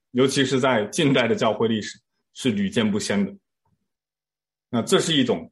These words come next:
极端，这是一种误区。那另外呢，是矫枉过正的，是一种反面的，与这个相反的，就是完全的去中心化的管理模式。那这种模式呢，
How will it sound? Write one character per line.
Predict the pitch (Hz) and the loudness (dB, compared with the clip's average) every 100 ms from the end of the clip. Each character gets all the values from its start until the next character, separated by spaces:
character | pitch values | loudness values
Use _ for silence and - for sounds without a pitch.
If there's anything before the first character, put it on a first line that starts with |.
| _ | _
极 | - 101 | -6 -2
端， | 101 101 - | -2 -4 -8
这 | - 120 | -2 -2
是 | 110 | 0
一 | |
种 | 104 | -6
误 | 92 107 | -6 -6
区。 | 95 98 92 _ _ - _ _ _ _ _ _ _ _ _ _ - | -6 -10 -12 _ _ -20 _ _ _ _ _ _ _ _ _ _ -2
那 | 160 | 4
另 | 220 | 6
外 | 214 202 | 8 6
呢， | 156 117 - _ _ _ _ _ - | 4 -2 -8 _ _ _ _ _ -6
是 | - 127 98 - _ _ | 2 2 2 -6 _ _
矫 | - 131 | 2 4
枉 | 139 117 | 4 4
过 | 147 180 | 4 4
正 | 156 110 | 4 0
的， | - _ - | -2 _ -6
是 | 139 | 0
一 | 123 | 2
种 | 123 127 | 2 2
反 | - 95 | 0 0
面 | 101 143 113 | 2 2 2
的， | 92 - | -2 -10
与 | 104 | -4
这 | 131 127 | 2 2
个 | 104 | 2
相 | - 131 131 | 0 -2 0
反 | 95 80 | -2 -6
的， | 82 _ _ _ | -16 _ _ _
就 | 135 | -2
是 | 123 113 - _ - | -2 -2 -8 _ -2
完 | 120 156 | 0 2
全 | 156 | 4
的 | 131 | 4
去 | 127 - 190 131 | 2 0 -2 0
中 | 143 135 | 0 -2
心 | 143 | -4
化 | 131 123 | 0 0
的 | 98 | 0
管 | 92 98 | -4 -6
理 | 90 | -6
模 | 82 | -10
式。 | 85 - _ _ _ _ _ _ _ _ _ _ _ _ _ _ _ - | -16 -20 _ _ _ _ _ _ _ _ _ _ _ _ _ _ _ -4
那 | 160 | 0
这 | 196 | 6
种 | 190 135 | 6 6
模 | 117 135 | 4 2
式 | 170 | 2
呢， | 131 - | 0 -2